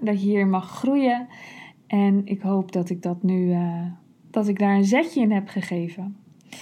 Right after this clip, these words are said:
Ehm, dit is ook een, eh, hot topic binnen mijn programma, het leiderschap. En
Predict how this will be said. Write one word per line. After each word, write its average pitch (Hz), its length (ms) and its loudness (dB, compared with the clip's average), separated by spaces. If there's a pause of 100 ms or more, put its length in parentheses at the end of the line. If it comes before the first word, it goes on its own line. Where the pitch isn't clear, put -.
(720)
Ehm, 240 720 2
dit 277 160 2
is 269 160 4
ook 285 160 6
een, 269 160 4
eh, 220 420 4
hot 311 300 0
topic 175 500 -2
binnen 196 240 4
mijn 185 160 0
programma, 185 600 -4 (180)
het 208 160 -4
leiderschap. 180 800 -2 (100)
En 214 480 0